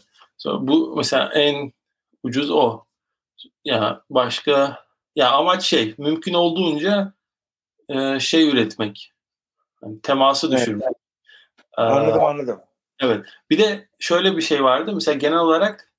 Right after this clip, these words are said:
Speaker 1: hani hizmet sektörü ya bu turizm ya. Sonuçta insanlar mut-,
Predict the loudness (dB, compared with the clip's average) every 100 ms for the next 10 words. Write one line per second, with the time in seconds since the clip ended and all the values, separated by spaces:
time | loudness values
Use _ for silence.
0 | _ -6 -4 -4 -2 -2 -2 -4 -2 -2
1 | 0 0 0 -2 -4 -6 0 0 0 -6
2 | -6 -6 -4 -2 0 2 2 0 -2 -8
3 | -20 _ _ -4 -4